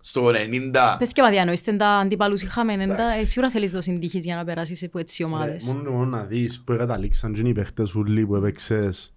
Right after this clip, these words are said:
Speaker 1: Με Λιόν ήδη
Speaker 3: Με
Speaker 1: παίχτες.
Speaker 3: Λιόν.
Speaker 2: Ναι.
Speaker 3: Καταλαβαίνεις είναι
Speaker 1: Ε,
Speaker 3: που ήταν.
Speaker 1: μιλούμε
Speaker 3: Δηλαδή,
Speaker 1: τώρα
Speaker 2: Για-
Speaker 1: Lloris,
Speaker 3: Για-
Speaker 1: Lacazette, Μπάστος, Κουρκούφ
Speaker 2: Ο,
Speaker 1: μες στο
Speaker 2: ο Lloris
Speaker 1: κέντρο.
Speaker 2: πάντως δεν το έχει μια πέναλτι, έχασαν και μουντιάλ
Speaker 1: <laughs> Ναι.
Speaker 2: φέτος.
Speaker 1: Πρώτον το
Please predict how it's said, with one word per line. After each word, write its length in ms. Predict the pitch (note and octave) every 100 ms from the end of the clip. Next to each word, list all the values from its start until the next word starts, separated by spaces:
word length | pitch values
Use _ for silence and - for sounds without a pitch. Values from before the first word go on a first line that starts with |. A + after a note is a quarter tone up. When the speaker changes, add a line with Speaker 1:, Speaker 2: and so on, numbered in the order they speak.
| -
Speaker 1:
Με 160 | B2+
Λιόν 360 | C3 A#2+ A#2 C3+
ήδη 160 | C3 A#2
Speaker 3:
Με 60 | A2
Speaker 1:
παίχτες. 160 | G2+
Speaker 3:
Λιόν. 460 | G2+ F#2+ F2 F#2+ B2
Speaker 2:
Ναι. 180 | E3+ E3 D#3+ _ _ _ _ -
Speaker 3:
Καταλαβαίνεις 760 | G#2+ G#2+ G#2+ F#2 B2+ B2 A2
είναι 120 | A2 G2
Speaker 1:
Ε, 40 | F#2
Speaker 3:
που 60 | F2+
ήταν. 140 | E2+
Speaker 1:
μιλούμε 300 | B2 C3 C#3+ C#3
Speaker 3:
Δηλαδή, 60 | A2+
Speaker 1:
τώρα 340 | A2+ A2+ A2+ A2+
Speaker 2:
Για- 260 | A2+ A#2
Speaker 1:
Lloris, 280 | A#2 A#2+ A2 - - - - - E3+ - -
Speaker 3:
Για- 320 | C3+ B2 B2
Speaker 1:
Lacazette, 300 | B2 C#3 C3
Μπάστος, 460 | G#2 C3+ C#3+ B2 A2
Κουρκούφ 480 | - A#2 - B2+ C3+
Speaker 2:
Ο, 40 |
Speaker 1:
μες 120 | A3+
στο 140 | A3 A3
Speaker 2:
ο 20 |
Lloris 200 | A3 G#3+
Speaker 1:
κέντρο. 200 | A3+ A#3+
Speaker 2:
πάντως 360 | B3+ A#3+ A#3+ A#3+
δεν 180 | G3 G3+
το 60 | G#3
έχει 140 | F#3
μια 160 | F3+ E3
πέναλτι, 340 | F3 F3 - F3+
έχασαν 260 | F#3+ G#3
και 80 | A3+ C#4
μουντιάλ 640 | D4+ D4+ F4+ - E4 F#4 F4
Speaker 1:
<laughs> 80 | D4
Ναι. 60 | C#3+
Speaker 2:
φέτος. 680 | F3+ - - - - - - - - - -
Speaker 1:
Πρώτον 300 | A#2+ B2 B2+
το 100 | C#3